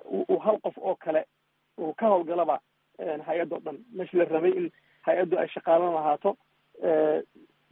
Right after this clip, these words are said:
sidaas la midana maaragtay guddi kor joogtayn ah oo maaragtay iska u, u qabso ku shaqaysana ay joogaan. Iyo shuruuc kale oo runtii looga baahan yahay, sharcigii lagu,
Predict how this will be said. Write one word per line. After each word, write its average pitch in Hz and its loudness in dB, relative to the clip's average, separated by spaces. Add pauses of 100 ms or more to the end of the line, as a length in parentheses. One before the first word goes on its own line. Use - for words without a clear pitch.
(140)
sidaas 190 2
la 185 2
midana 170 0
maaragtay 156 0
guddi 151 -6
kor 170 -6
joogtayn 165 0
ah 147 -4 (480)
oo 156 2
maaragtay 160 -4
iska 196 -4
u, 202 0 (140)
u 190 -2
qabso - -10
ku - -14
shaqaysana 165 -2
ay 165 0
joogaan. 156 2 (580)
Iyo 170 4 (100)
shuruuc 185 2
kale 185 0
oo 165 4
runtii 180 -4
looga 170 0
baahan 175 0
yahay, 160 -4
sharcigii 170 -2
lagu, 185 0